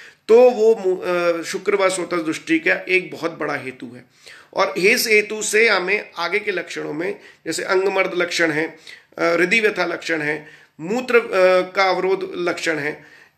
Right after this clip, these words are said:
इन लक्षणों के साथ भी अगर पेशेंट हमारे सामने क्लिनिकल प्रेजेंटेशन देता है तो हमें इमीडि-, इमीडिएटली इन हेतुओं के बारे में सोचना चाहिए। इन दोनों को क्लब करके पहले तो निदान परिवर्जन की कोशिश करना चाहिए,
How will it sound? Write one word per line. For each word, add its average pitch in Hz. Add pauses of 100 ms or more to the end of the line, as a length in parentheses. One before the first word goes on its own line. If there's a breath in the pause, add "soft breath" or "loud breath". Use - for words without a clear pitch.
इन 254
लक्षणों 240
के 226
साथ 226
भी 214
अगर 214
पेशेंट 196
हमारे 185
सामने 180
क्लिनिकल 175
प्रेजेंटेशन 160
देता 151
है 160 (240 loud breath)
तो 196
हमें 196
इमीडि-, 175
इमीडिएटली 190
इन 190
हेतुओं 170
के 185
बारे 160
में 160
सोचना 151
चाहिए। 180 (300 loud breath)
इन 180
दोनों 175
को 196
क्लब 185
करके 185
पहले 175
तो 180
निदान 160
परिवर्जन 160
की 190
कोशिश 180
करना 185
चाहिए, 190